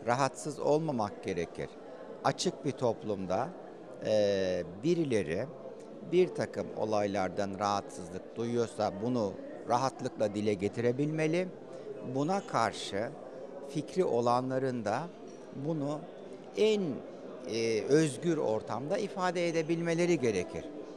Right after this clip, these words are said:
Bu da zaten yapılıyor. Bu ülkemizin kazancıdır. Bunlardan endişe etmeye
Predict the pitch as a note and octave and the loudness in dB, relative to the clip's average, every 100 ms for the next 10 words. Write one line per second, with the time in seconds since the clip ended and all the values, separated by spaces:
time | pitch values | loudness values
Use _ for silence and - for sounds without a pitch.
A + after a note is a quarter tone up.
0 | - G3 F3+ D3+ B2+ B2 D#3 E3+ E3 D#3+ | 0 6 8 6 6 4 2 0 0 -2
1 | E3 C#3+ G2 D3+ F3+ E3 F3+ E3+ D3+ E3+ | -2 2 2 4 4 4 2 -2 -2 -4
2 | D#3+ D3 D3+ D#3 C3+ G#2 D#2+ - - - | 0 2 2 2 0 -6 -8 -10 -14 -14
3 | - - D3+ D#3+ D#3 D3 C3+ B2+ G#2+ - | -14 -6 -2 4 6 6 6 4 0 -8
4 | - - - - C3+ C#3 - C#3 B2+ - | -14 -14 -14 -4 0 0 2 4 4 0
5 | A2+ G#2+ G2 | 0 2 0